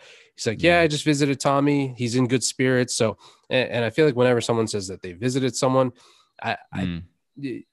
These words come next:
Speaker 1: you have to think that
Speaker 2: Not
Speaker 1: he was
Speaker 2: good.
Speaker 1: either, like, at the hospital or,
Speaker 2: Yeah.
Speaker 1: you know, he was recovering at his house. So,
Speaker 2: So what
Speaker 1: like, he
Speaker 2: did,
Speaker 1: wasn't looking
Speaker 2: what did
Speaker 1: great.
Speaker 2: he, what did he die from?
Speaker 1: I don't know. Um, hasn't
Speaker 2: Like,
Speaker 1: been
Speaker 2: was, did he have
Speaker 1: disclosed.
Speaker 2: cancer?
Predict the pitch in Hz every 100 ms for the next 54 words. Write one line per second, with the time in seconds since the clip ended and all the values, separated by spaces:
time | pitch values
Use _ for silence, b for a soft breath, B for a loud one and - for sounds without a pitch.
0 | _ _ 123 135 131 - 143 123 123 113
1 | 104 76 120 113 110 104 92 - 110 98
2 | 117 135 - 135 131 120 101 107 104 b
3 | b 82 95 87 120 107 107 - 127 101
4 | 90 87 95 - 120 90 90 - 98 95
5 | - b b _ _ - 147 135 196 117
6 | 165 139 135 120 135 117 143 127 110 101
7 | - _ _ - 127 151 147 123 98 98
8 | 98 139 - - - _ _ _ - _
9 | 156 185 175 107 104 117 123 120 120 131
10 | 156 165 170 107 - 113 139 - 101 110
11 | - 254